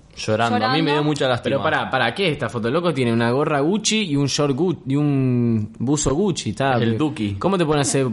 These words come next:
Speaker 2: Pero es un niño trapero.
Speaker 3: Pero después llega a tu casa, o sea, te hacen bullying, llega a tu casa y te ponen una gorra Gucci porque estás forrado, maestro, que hacete youtuber.
Speaker 1: Está llorando en un auto porque le dicen cosas feas, pobre niño enano.
Speaker 3: Bueno, sí.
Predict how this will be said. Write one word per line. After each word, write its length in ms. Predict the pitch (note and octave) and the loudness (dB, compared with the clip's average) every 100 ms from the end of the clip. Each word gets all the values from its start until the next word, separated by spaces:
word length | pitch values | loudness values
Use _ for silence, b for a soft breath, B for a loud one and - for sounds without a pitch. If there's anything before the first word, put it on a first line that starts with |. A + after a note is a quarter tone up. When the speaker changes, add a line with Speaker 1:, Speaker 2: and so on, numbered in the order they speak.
| G#2 - | -4 -8
Speaker 2:
Pero 160 | - C4+ | -4 -4
es 40 | C4+ | -2
un 60 | |
niño 400 | C4 C4+ C4+ B3 | -2 -2 0 -2
trapero. 400 | A3+ A#3+ E4+ F4 A3+ | -4 -4 -4 -2 0
Speaker 3:
Pero 180 | F3 | 0
después 280 | G3+ G#3 - | 0 0 0
llega 120 | G3+ G3 | 0 0
a 20 | |
tu 100 | F#3 | 0
casa, 260 | B3 G3+ | -2 0
o 20 | D#3+ | 0
sea, 120 | D3 | 0
te 60 | F3+ | 0
hacen 200 | F3+ G3+ | 0 2
bullying, 140 | G3 | 2
llega 100 | D#3 | 2
a 40 | D#3+ | 0
tu 80 | D#3+ | 0
casa 180 | G3 | 0
y 40 | E3+ | 2
te 40 | |
ponen 120 | C#3 D3 | 2 2
una 80 | C#3+ | 2
gorra 240 | D#3 D#3 | 2 2
Gucci 240 | E3 G3+ D#3+ | 2 2 0
porque 80 | C3 | 0
estás 160 | C#3 | 0
forrado, 420 | C#3 D#3 F3+ F3+ | 2 2 2 2
maestro, 340 | C3+ D#3 E3 B2 | 2 0 0 -2
que 380 | C3+ B2+ A2+ A2 A#2+ | -2 -4 -6 -8 -6
hacete 260 | A#2 F3+ | -2 0
youtuber. 540 | C#3+ B2 G#3+ D3 G#2 - | 0 0 0 0 -2 -8
Speaker 1:
Está 180 | - B3+ | -4 -2
llorando 480 | - G3 A#3+ B3 D#3+ | 0 2 2 2 2
en 60 | |
un 100 | G3+ | 2
auto 260 | A#3+ A#3 A#2+ | 2 2 0
porque 380 | A#2+ A#2+ A#2+ A#2 A#2 - - - | 0 0 -2 -4 -12 -14 -18 -6
le 100 | C#3+ | -2
dicen 200 | F3+ D3 | 2 2
cosas 240 | D#3 E3 E3+ | 2 0 2
feas, 280 | G3 A2 | 2 2
pobre 340 | G#2+ A#2+ A2+ G#2+ | 2 2 2 2
niño 300 | A#2 A#2 A2+ | 2 2 2
enano. 320 | A2+ G#2 G2 | 2 0 -2
Speaker 3:
Bueno, 300 | G2 A2 G#2+ | -2 0 0
sí. 300 | G2+ G#2+ G2 | 0 -2 -4